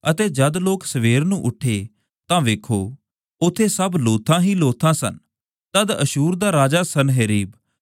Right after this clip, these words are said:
ਆਪਣੀ ਸੈਨਾ ਨਾਲ ਲੈ ਕੇ ਕੂਚ ਕਰਕੇ ਚਲਿਆ ਗਿਆ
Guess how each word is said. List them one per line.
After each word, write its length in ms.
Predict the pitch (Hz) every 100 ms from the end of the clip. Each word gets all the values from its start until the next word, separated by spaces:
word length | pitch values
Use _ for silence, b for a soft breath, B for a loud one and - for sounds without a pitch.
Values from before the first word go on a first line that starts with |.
| _ _ -
ਆਪਣੀ 360 | 139 - 208
ਸੈਨਾ 400 | 208 160 135 151
ਨਾਲ 400 | 175 127 123 170
ਲੈ 180 | 160 131
ਕੇ 180 | 127 160
ਕੂਚ 380 | 160 147 180 -
ਕਰਕੇ 380 | 147 131 - 165
ਚਲਿਆ 400 | 139 113 139 156
ਗਿਆ 300 | 113 101